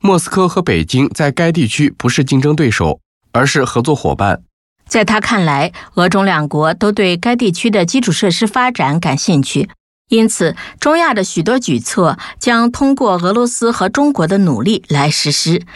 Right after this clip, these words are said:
Speaker 2: 例如，哈萨克斯坦公司K M G与中国中石油最近签署的哈萨克斯坦中国输油管道扩建协议，不仅有利于参与者，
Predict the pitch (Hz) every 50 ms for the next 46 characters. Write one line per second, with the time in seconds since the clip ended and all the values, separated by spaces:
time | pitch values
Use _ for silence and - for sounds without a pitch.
0 | - - - - - - - - 208 196 170 151 147 156 175 196 - - - -
1 | - - - 240 240 247 233 226 - 262 220 - - - 185 143 143 - 208 214
2 | 208 208 - - 214 214 214 - - _ _ _ _ _ - - - 269 208 -
3 | - 170 175 185 208 226 220 - 262 220 151 - - - _ _ _ - 175 175
4 | 175 175 175 175 262 262 277 262 - 185 170 175 175 175 262 262 - - 196 175
5 | 165 151 151 156 165 170 240 220 185 202 196 170 165 - 220 202 208 208 - -
6 | 135 - 139 139 143 - - 220 208 - 226 214 208 - 247 214 - - - -
7 | 196 139 131 - - - - - - - 285 285 285 254 - 170 165 185 - -
8 | 247 247 240 247 247 202 139 123 123 - 202 196 165 151 - - - 226 - 240
9 | 196 165 - - 135 139 151 196 214 185 - - _ _ _ _ _ - 233 -
10 | - 202 202 190 165 143 156 214 196 160 139 143 160 175 170 - - 233 226 220
11 | 190 151 - 147 123 -